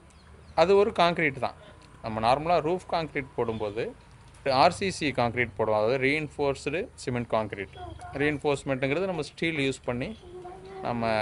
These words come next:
roof போடுவோம். அந்த steel இல்லாமல்,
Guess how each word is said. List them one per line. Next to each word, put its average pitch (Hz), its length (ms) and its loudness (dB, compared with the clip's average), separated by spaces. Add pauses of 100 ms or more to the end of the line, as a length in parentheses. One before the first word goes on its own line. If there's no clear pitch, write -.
(180)
roof 117 240 -4 (880)
போடுவோம். 98 400 -2 (680)
அந்த 101 260 0 (240)
steel 247 340 0 (140)
இல்லாமல், 123 500 4